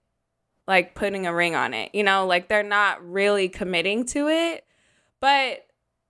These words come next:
I also feel, this is my, um,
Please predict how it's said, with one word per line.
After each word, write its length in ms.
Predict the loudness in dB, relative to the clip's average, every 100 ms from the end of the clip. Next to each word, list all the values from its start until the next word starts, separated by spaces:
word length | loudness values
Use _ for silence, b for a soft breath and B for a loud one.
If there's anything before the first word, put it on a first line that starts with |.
| _ _ _ _ _ _ _ _ 0
I 120 | 2
also 400 | 2 0 0 -2
feel, 460 | 0 2 2 2 0
this 240 | -4 -2
is 160 | -4 0
my, 340 | 2 4 2
um, 400 | 0 -2 -6 -16